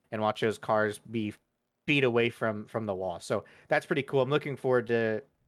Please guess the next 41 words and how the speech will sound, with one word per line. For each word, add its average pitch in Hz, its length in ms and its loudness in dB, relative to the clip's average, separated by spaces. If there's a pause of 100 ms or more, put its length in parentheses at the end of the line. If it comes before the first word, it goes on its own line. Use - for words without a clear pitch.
(140)
to 139 100 -6
this 120 240 -2
year 117 160 0
for - 160 -6
S 113 180 -2
R 110 220 2
X. 110 320 0 (460)
Um, 92 340 -4 (180)
they 139 140 2
have, 185 280 0 (540)
you 165 120 0
know, 151 180 4 (140)
pretty, 170 500 2 (360)
pretty 185 280 4
good 160 180 4
lineup 131 360 4
this - 220 -6
year. 117 200 0
A 113 40 -2 (120)
couple 139 360 0 (180)
faces 135 340 -2
from, 113 420 -6
from 123 220 -4
last 117 340 -2
year 120 140 0
and 110 100 -4
a 110 40 -8
couple 107 260 -6
new 107 160 -4
faces 104 400 -6
as 101 160 -12
well. 104 300 -2 (440)
Um, 87 380 -4 (140)
rumor 127 420 2
is, 113 300 0
you 107 80 -4
know, 98 180 -2 (640)
we're 113 100 -2
gonna 110 180 0
see 120 240 -2
some, 104 320 -4